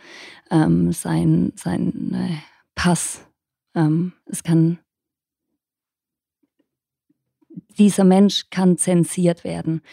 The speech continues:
Und Bitcoin gibt die Möglichkeit, zumindest die Bewegungsfreiheit im Land zu erhalten oder tatsächlich durch Bitcoin aus dem Land rauszukommen.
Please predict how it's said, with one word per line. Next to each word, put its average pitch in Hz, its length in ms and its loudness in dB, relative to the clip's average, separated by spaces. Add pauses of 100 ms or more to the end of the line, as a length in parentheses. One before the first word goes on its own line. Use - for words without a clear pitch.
(380)
Und 170 200 4
Bitcoin 185 460 0
gibt 175 200 -8
die 180 60 0
Möglichkeit, 175 840 -2 (2000)
zumindest 185 480 4
die 160 60 -2
Bewegungsfreiheit 160 1200 0 (1000)
im 175 200 6
Land 160 460 -2 (100)
zu - 140 -6
erhalten 160 640 -2 (180)
oder 165 260 -2
tatsächlich 160 540 -10
durch - 180 -6
Bitcoin 160 520 -4
aus 160 160 0
dem 160 160 0
Land 160 260 -4
rauszukommen. 170 640 -6